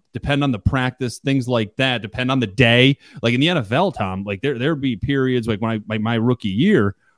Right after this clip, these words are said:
where, like, you know, they, there'd be one rep left and be like, "All right, Matt, go <laughs> ahead, go ahead and take this one rep," and it'd be a handoff.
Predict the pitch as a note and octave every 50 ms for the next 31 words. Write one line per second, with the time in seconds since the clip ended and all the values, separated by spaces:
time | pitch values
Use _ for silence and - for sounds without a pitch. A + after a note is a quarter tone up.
0 | _ - G#2 G#2 G#2 G2+ G2 G2 F#2+ F#2+ - _ _ _ _ _ - - G#2 F2+
1 | F#2+ G2+ A2 - _ _ C3+ A#2+ A#2+ A#2 A2 - C3 B2 A#2 A2 B2 A#2+ A2 B2+
2 | C#3 B2+ A2+ G#2+ C3 - - - A2 G2 F#2+ - A#2 G2+ G2+ G#2+ C3 D3 C3 B2
3 | B2 C3+ C#3 B2 - - B2 B2+ B2 - - F#3+ F3+ D#3 B2 - G3+ D#3+ D#3 -
4 | F3 E3 D3+ - D#3 D3+ - D3 C3+ C3 C#3+ C#3 B2+ C3+ D3+ E3 - A#2 A2 G2+
5 | C3 B2 G#2+ G#2 D3+ F3 G#3+ G#3 C3+ F#2+ F2 - - -